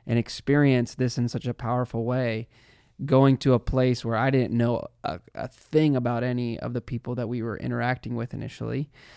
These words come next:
Um, and I went and showed up, and we met these Indian believers in Jesus, and we were with them for about a week, and just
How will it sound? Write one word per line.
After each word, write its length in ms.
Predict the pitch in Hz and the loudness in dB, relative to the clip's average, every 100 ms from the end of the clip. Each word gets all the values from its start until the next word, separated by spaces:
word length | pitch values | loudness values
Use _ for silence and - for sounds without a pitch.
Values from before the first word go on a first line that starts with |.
| - - | -20 -8
Um, 400 | 113 113 113 107 | -4 -4 -4 -4
and 160 | 123 120 | -2 -2
I 360 | 120 113 98 - _ _ 135 | -2 -4 -6 -14 _ _ -10
went 220 | 131 135 113 | 0 2 2
and 80 | - | 2
showed 240 | 135 131 | 2 4
up, 240 | 127 127 | 4 4
and 120 | 123 120 | 2 4
we 160 | 120 | 4
met 380 | 117 - 123 - | 2 2 2 2
these 240 | 123 113 | 0 0
Indian 460 | - 127 123 123 120 | 0 2 2 2 0
believers 580 | 123 123 123 123 120 - | 0 -2 -2 -2 -4 -4
in 200 | 117 113 | -2 0
Jesus, 480 | 120 120 120 113 110 | 2 0 0 -4 -4
and 120 | 113 | -4
we 80 | 113 | -4
were 180 | 110 - | -6 -4
with 200 | 120 - | -6 -2
them 180 | 120 117 | -4 -4
for 140 | 113 | -4
about 240 | 113 120 113 | -4 -4 -4
a 60 | |
week, 360 | 120 135 143 - _ _ _ _ _ _ | -2 -2 -2 -8 _ _ _ _ _ _
and 240 | 139 135 135 | 2 2 2
just 500 | 143 165 165 - | 2 2 0 -4